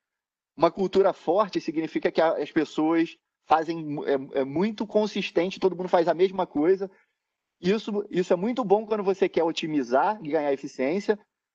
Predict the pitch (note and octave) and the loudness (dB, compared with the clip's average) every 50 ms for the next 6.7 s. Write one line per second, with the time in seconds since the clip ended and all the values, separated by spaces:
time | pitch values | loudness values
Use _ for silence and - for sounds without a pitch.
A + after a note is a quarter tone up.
0 | _ _ _ C3+ D3+ D#3 C#3 C#3+ F#3 F#3+ - - - F#3+ F#3+ G3+ F#3+ - F#3+ F#3+ | _ _ _ 2 2 2 4 2 -2 -4 -4 -2 0 0 0 0 -2 -4 -6 -8
1 | D#3 C#3 - - F3+ D#3 B2+ D3+ E3+ G3+ G#3+ G#3+ F#3+ F3+ A3+ B3+ A3+ C4+ A3+ F3 | -4 -2 -4 -4 -4 -4 0 2 2 2 2 0 -2 -2 -4 -4 -4 -2 0 0
2 | F#3 F3+ F#3+ G3+ F#3+ F#3+ - G3+ F#3 F#3+ F#3 - F3+ E3+ F3 - - E3 E3+ F3 | 0 0 -2 -6 -6 -6 -6 -4 -2 -2 -4 -4 -6 -8 -10 -10 -2 2 2 2
3 | F3 - _ - F3+ D#3+ F3 F#3+ - - B2 F#2+ - - - - _ _ _ _ | 2 0 _ -4 -2 0 0 -2 0 0 -2 -2 -2 -8 -18 -20 _ _ _ _
4 | _ C3 C3 D#3+ D#3+ - D3+ D3+ E3 D#3+ - E3 D#3+ - F#3 D#3 - F3 E3 - | _ -2 0 0 0 0 -2 -2 -2 0 2 0 2 2 2 2 2 0 0 2
5 | E3+ E3+ - - F3 D#3+ E3+ E3 - F3 D#3+ - - - - F3+ D#3+ D3+ D3+ C#3+ | -2 -2 0 0 0 0 0 0 0 -2 -2 -2 -8 -10 -6 -2 0 0 0 -2
6 | C#3+ C#3 - D#3+ D3+ - D3 - - - C3+ G2+ F2 | -6 -4 -2 0 0 2 0 0 0 0 0 0 0